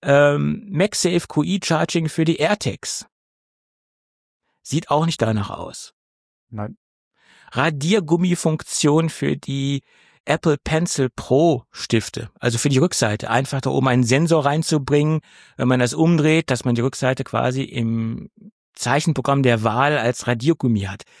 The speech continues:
Speaker 1: Das wäre so nah an der analogen Welt und
Speaker 2: Ich,
Speaker 1: es wäre
Speaker 2: ich hab
Speaker 1: so
Speaker 2: ja weder iPad noch Stift, aber haben wir das nicht mittlerweile?
Speaker 1: Nein, du kannst nicht einfach die Rückseite nehmen und einfach sagen, das ist dann ein, da ist ein Sensor drin und das ist ein Radiergummi.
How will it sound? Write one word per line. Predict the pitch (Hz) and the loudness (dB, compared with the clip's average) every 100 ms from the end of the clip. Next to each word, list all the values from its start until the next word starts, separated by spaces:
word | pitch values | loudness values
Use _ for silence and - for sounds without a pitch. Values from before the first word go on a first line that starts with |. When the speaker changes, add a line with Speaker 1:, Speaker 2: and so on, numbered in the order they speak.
| _ - | _ -6
Speaker 1:
Das | 131 131 123 | -4 -2 0
wäre | 147 160 156 | 0 2 0
so | 127 131 190 202 | 0 0 2 2
nah | 143 160 165 | 2 2 2
an | 156 | 0
der | 151 | 0
analogen | 147 135 143 147 120 | 2 2 2 2 2
Welt | 120 160 180 | 2 2 0
und | 135 | -2
Speaker 2:
Ich, | |
Speaker 1:
es | 120 | 0
wäre | 135 143 | 0 0
Speaker 2:
ich | 123 | -2
hab | |
Speaker 1:
so | 139 | -2
Speaker 2:
ja | 131 117 | -2 0
weder | 120 123 107 | 0 0 0
iPad | 135 143 - | -4 -6 -8
noch | 117 | -10
Stift, | - 196 - - | -8 -10 -8 -6
aber | 92 95 | -4 -4
haben | 113 | -4
wir | |
das | 110 98 - | -4 -6 -8
nicht | 165 - | -10 -10
mittlerweile? | 226 - 202 208 214 185 143 | -12 -6 -8 -6 -10 -6 0
Speaker 1:
Nein, | 160 165 | 2 2
du | 147 | 0
kannst | 143 | -2
nicht | 156 151 | -2 -2
einfach | 147 | -2
die | 131 | 0
Rückseite | 123 - 151 156 156 | 0 0 0 2 2
nehmen | 147 156 165 160 | 2 2 2 2
und | 139 143 | 0 -2
einfach | 139 139 135 | -2 -2 0
sagen, | 135 139 135 | 0 0 0
das | 127 135 | -2 -4
ist | - | -2
dann | 139 135 | 0 0
ein, | 135 131 120 - | 0 -2 -4 -6
da | 175 131 | -2 0
ist | 131 | 2
ein | 135 | 2
Sensor | 135 160 151 | 2 2 0
drin | 147 147 | 0 0
und | 135 | 0
das | 131 | -2
ist | 139 | -2
ein | 120 | 0
Radiergummi. | 123 202 117 110 120 | 2 2 2 2 2